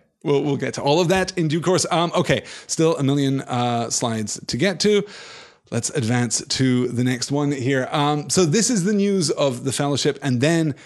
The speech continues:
Galadriel gives us a little more history here.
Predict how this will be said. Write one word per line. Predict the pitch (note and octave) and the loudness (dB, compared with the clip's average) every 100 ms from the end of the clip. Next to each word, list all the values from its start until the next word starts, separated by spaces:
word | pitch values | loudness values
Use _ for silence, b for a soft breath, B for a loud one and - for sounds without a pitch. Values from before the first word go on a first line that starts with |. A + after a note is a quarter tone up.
| B | B
Galadriel | C#3+ C#3 A#2+ B2+ | -2 0 0 -2
gives | B2 A#2 | 0 -2
us | A#2+ - | -2 -4
a | |
little | A#2 A#2+ A#2 | -2 -2 0
more | A2+ A2 G#2+ | -2 -2 -6
history | - A#2 - E2+ - | -4 -4 -4 -6 -10
here. | - G#2+ - | -12 -10 -10